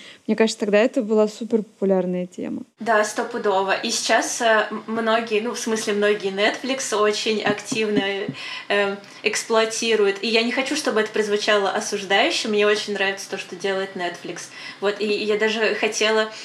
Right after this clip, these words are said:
Speaker 2: Ну, как-то у меня мелькнула такая мысль, что и Кинг вот, э, сел на своего любимого коня, поскольку эпоха такая ностальгическая.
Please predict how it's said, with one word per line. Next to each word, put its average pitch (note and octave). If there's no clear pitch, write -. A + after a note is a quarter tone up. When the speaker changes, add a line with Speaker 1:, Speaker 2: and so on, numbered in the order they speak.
Speaker 2:
Ну, B3
как-то B3
у B3+
меня B3
мелькнула B3
такая G#3
мысль, A#3+
что -
и A#3
Кинг G#3
вот, G3
э, F3
сел A#3
на G#3+
своего G3
любимого G3
коня, G3+
поскольку G3
эпоха G3+
такая F#3
ностальгическая. F3+